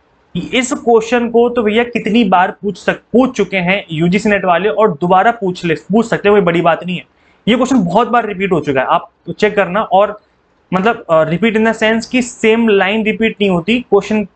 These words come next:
पूछने का तरीका repeat कर देते हैं वो। जैसे पूछेंगे कि बताओ, अ, research process का पहला step क्या होता है, First step, तो भी same question है। अगर ये question पूछ लिया या ये question पूछ लिया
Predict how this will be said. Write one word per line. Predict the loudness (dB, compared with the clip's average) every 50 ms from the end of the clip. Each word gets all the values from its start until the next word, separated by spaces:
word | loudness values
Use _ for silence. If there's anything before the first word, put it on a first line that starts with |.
| _ -2
पूछने | 0 0 0 0 0
का | 0 0
तरीका | 0 0 -2 -2 0 0 0
repeat | 0 0 -2 -4 -6 -4 -2
कर | -2 0 0
देते | 0 -2 -2 -4
हैं | -6
वो। | -4 -2
जैसे | -2 -2 -2 -2
पूछेंगे | -2 -2 -2 -2 -2 0 0 0
कि | 0 0
बताओ, | 0 0 0 -2 -2 -2 -8 _ _ _ _ _ _ _ _ _ _ _ _ _ _ _ _ _ _ _ _ _ -2
अ, | 0
research | 0 2 0 0 2 0 0 0 0
process | -2 0 0 0 0 0 -2 0
का | 0
पहला | -2 0 0 0 0 0 -2 -2
step | -2 -4 -4 -4 -2 0
क्या | 0 2
होता | 2 0 -2 -4
है, | -8 -6
First | -2 -2 -2 -2 -2 -4
step, | -10 -8 -4 -6 -6 -6 _ _ _ _ _ _ _ 0
तो | 2 2
भी | 2 2 0 0
same | 0 0 0 0 0 0
question | 0 0 0 0 -2 -4 -4 -4
है। | -6 -10 _ -6
अगर | -4 -4 -4 -4 _ -4
ये | 0 0 2
question | 2 2 -2 -2 -4 -2
पूछ | 0 0 0 0 0
लिया | 0 0 0 0 -4 -10 _ _ _ _ _ _ _ _ _ _ _ -4 0
या | 0
ये | 2 2 2 2
question | 2 0 -2 -2 -2 -2
पूछ | 0 0 0 0 0
लिया | 0 0 0